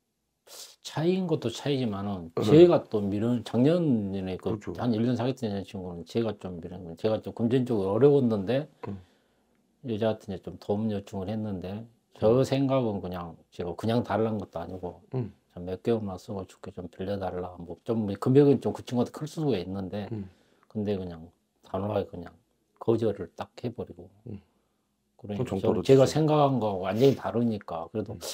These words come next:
Speaker 1: 어떻게 한번 해볼게 이런 거를 저는 대답을 원했는데
Speaker 2: 안 주더라도.
Speaker 1: 예, 안 주더라도.
Speaker 2: 음.
Speaker 1: 근데 단호하게 안 된다고 해버리니까는
Speaker 2: 음.
Speaker 1: 아, 이 사람 그냥, 그냥 나랑 만나고 그냥 언제든지 그냥 나를
Speaker 2: 음.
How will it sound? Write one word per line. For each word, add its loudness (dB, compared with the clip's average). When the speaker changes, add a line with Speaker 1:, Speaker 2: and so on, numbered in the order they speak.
Speaker 1:
어떻게 -4
한번 -2
해볼게 -2
이런 6
거를 6
저는 0
대답을 0
원했는데 -2
Speaker 2:
안 -2
주더라도. -4
Speaker 1:
예, 2
안 4
주더라도. 2
Speaker 2:
음. -10
Speaker 1:
근데 2
단호하게 6
안 0
된다고 2
해버리니까는 -4
Speaker 2:
음. -20
Speaker 1:
아, -6
이 -4
사람 -4
그냥, -10
그냥 -10
나랑 -8
만나고 -10
그냥 -12
언제든지 -4
그냥 -10
나를 -12
Speaker 2:
음. -20